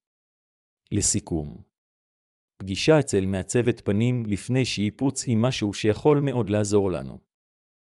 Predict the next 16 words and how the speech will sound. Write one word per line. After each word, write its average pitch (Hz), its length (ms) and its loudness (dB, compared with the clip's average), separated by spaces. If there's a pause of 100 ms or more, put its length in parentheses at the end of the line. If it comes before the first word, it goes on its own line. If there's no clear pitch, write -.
(280)
אם 135 140 2
התקציב 139 460 0
שלנו 95 440 -2
נמוך 107 440 0
והשיפוץ 98 500 -2
שאנחנו 107 400 -2
מתכננים 117 560 -2
הוא 113 220 0
לא 131 200 4
ארוך 123 260 2
במיוחד, 98 580 -2 (600)
אפשר 127 320 2
לקבוע 117 360 2
פגישה 117 420 0
חד 113 260 0
פעמית, 95 560 -6